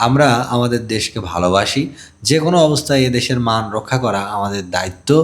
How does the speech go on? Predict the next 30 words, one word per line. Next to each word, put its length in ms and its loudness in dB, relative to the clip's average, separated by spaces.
ও 20 -6
কর্তব্য। 480 -4
অর্থাৎ 300 2
এখানে 240 4
আমাদের 280 2
দেশ 180 6
বা 80 -2
আমাদের 220 -6
মাতৃভূমি 540 -2
বা 60 0
বাংলাদেশ 360 0
সম্পর্কে 400 0
কী 160 2
কী 80 2
পয়েন্ট 240 4
বলতে 300 2
হবে? 180 4
পয়েন্ট 240 4
বলতে 260 2
হবে 140 2
প্রথমে 320 2
ভূমিকা, 420 -4
এরপরে 380 4
বাংলাদেশের 420 0
আয়তন 340 -2
কত, 180 -4
বাংলাদেশের 360 0
অবস্থান 380 -2
কোথায়, 380 2
বাংলাদেশের 380 -2